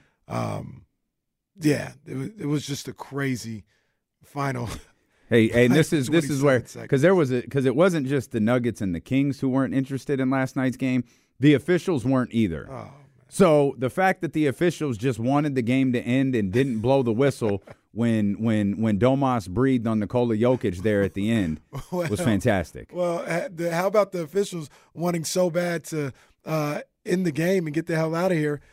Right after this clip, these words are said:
Speaker 1: They just gave one, two seconds off the clock. Rebound and foul happened with, like, two point three. They're like, "Ah,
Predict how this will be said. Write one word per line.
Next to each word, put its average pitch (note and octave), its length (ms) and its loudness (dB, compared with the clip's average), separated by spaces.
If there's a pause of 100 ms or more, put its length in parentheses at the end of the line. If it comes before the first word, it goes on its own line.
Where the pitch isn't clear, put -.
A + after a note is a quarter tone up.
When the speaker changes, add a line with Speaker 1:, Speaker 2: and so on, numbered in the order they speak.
(380)
Speaker 1:
They D4+ 180 4
just A#3+ 340 2
gave G3+ 460 4
one, G3 400 2 (180)
two A3 220 -4
seconds F#3 460 -2
off F3 200 0
the E3 100 -8
clock. C#3 460 -8 (600)
Rebound C4 600 4
and G3 100 -8
foul A3+ 340 4
happened G#3 360 2
with, G3 100 2
like, F#3 240 2
two A3+ 260 0
point G#3 300 2
three. G#3 220 2
They're A3 180 4
like, A3 180 2
"Ah, C#4+ 220 0